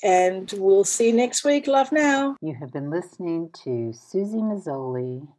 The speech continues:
Speaker 2: and Pamela Cuccinell of active spirituality dot life. If you've enjoyed this program, consider a donation. You can find the link for that,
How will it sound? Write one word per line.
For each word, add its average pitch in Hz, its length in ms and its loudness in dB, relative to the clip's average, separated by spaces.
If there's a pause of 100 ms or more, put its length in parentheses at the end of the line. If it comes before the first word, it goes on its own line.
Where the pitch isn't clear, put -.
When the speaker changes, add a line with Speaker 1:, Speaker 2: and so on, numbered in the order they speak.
Speaker 2:
and 113 380 -8 (200)
Pamela 147 380 -8
Cuccinell 156 960 -12 (760)
of 123 320 -6 (180)
active 185 640 -6 (160)
spirituality 139 1400 -8 (260)
dot 127 320 -6
life. 113 320 -6 (1000)
If 135 280 -6
you've 131 180 -6
enjoyed 131 500 -6
this - 260 -10
program, 208 760 -6 (100)
consider 139 600 -8
a 175 80 -4
donation. 156 920 -8 (540)
You 127 140 -10
can 139 240 -8
find 139 560 -8
the 127 80 -10
link 202 300 -4 (100)
for 208 100 -6
that, 202 320 -2